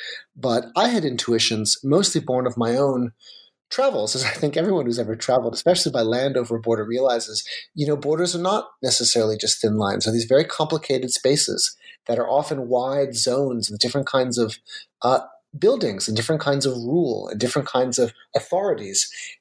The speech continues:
And, uh, I was not satisfied by, for example, in the critical theory literature writing on cosmopolitanism, or in the, uh, more analytic political philosophy literature on the ethics of immigration,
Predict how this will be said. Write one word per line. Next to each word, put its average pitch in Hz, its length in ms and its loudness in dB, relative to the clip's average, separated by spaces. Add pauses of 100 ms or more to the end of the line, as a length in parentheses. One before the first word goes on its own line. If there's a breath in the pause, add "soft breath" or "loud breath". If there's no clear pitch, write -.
(120)
And, 120 360 2 (480 loud breath)
uh, - 280 4 (720)
I 151 100 0
was 160 260 0
not 185 360 0
satisfied 117 600 2
by, 101 240 0
for 120 200 -2
example, 120 520 0
in 120 180 0
the 117 300 0 (180)
critical 127 320 2
theory 139 280 -2
literature 113 540 -2 (180 loud breath)
writing 117 320 0
on 107 80 -6
cosmopolitanism, 110 1000 0 (420 loud breath)
or 196 360 2
in 139 220 -2
the, 120 340 0 (300 loud breath)
uh, 135 240 0
more 139 260 0
analytic 165 420 0
political 127 260 -2
philosophy 110 380 2
literature 110 400 0
on 110 180 0
the 117 120 0
ethics - 300 0
of 117 80 0
immigration, 117 640 0